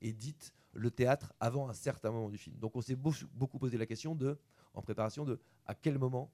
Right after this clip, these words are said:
on découvre le théâtre pour pas que les gens sortent du film. Déjà, comme on fait fiction et documentaire, ça pouvait faire beaucoup. Donc voilà, on a décidé, tiens, c'est ça, cet endroit-là, et on n'a pratiquement rien filmé d'autre avant de toute façon. Donc c'est un risque qu'on a pris au montage.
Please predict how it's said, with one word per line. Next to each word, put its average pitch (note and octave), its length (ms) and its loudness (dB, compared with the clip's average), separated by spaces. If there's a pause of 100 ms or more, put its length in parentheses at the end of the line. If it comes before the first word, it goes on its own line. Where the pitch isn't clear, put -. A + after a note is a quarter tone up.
(120)
on A2 80 -6
découvre A#2 340 -4
le A2+ 60 2
théâtre B2+ 260 0
pour A2 120 -8
pas D#3 160 4
que B2+ 100 -12
les A#2+ 80 -2
gens C#3 240 -4 (380)
sortent - 420 0
du A2 120 -12
film. D#3 220 -12 (280)
Déjà, A#2+ 180 -4
comme A#2+ 160 -4
on A2+ 40 -6
fait A2+ 120 -6
fiction B2 320 -8
et B2+ 60 -2
documentaire, A#2 460 -4
ça A2 100 -4
pouvait G#2+ 180 -2
faire G#2 200 -2
beaucoup. - 260 -8 (340)
Donc B2+ 220 4
voilà, C#3 260 6
on A2+ 80 -2
a B2 100 0
décidé, C3+ 600 0 (180)
tiens, C#3+ 140 2
c'est C3 100 -4
ça, C3+ 200 2
cet - 180 -10
endroit-là, A2+ 440 2 (340)
et - 40 0
on A#2 60 2
n'a A2+ 100 2
pratiquement - 680 4
rien D3+ 360 4
filmé B2+ 380 -2
d'autre A#2+ 420 2
avant D3 320 6
de B2+ 80 -2
toute - 180 -12
façon. G2+ 280 -8
Donc - 160 -14
c'est - 100 -12
un G2 80 -10
risque B2 220 -6
qu'on G#2+ 140 -6
a G#2 60 -2
pris G#2 140 -10
au G#2+ 80 -6
montage. F2+ 340 -6